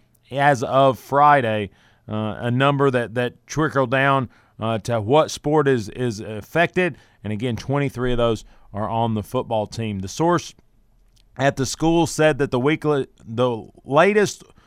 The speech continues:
week round of tests, twenty-one football players test positive, as did two members of the football staff. So twenty-one players, two staffers, which is not limited to coaches.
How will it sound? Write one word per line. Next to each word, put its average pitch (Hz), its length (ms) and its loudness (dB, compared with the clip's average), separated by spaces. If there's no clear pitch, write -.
week 160 400 -2
round 143 420 2
of 123 140 -4
tests, 160 580 0
twenty-one 151 480 0
football 143 340 2
players 139 320 2
test 135 300 -2
positive, 135 440 4
as 117 260 0
did 127 200 -2
two 214 260 0
members 131 500 0
of 117 140 -2
the 107 60 -6
football 117 460 -2
staff. 123 380 0
So - 160 -6
twenty-one 147 540 -2
players, 135 400 2
two 139 160 -4
staffers, 139 720 -2
which 117 200 -6
is 113 160 -6
not 135 340 0
limited 123 440 -2
to 117 100 -8
coaches. 160 720 0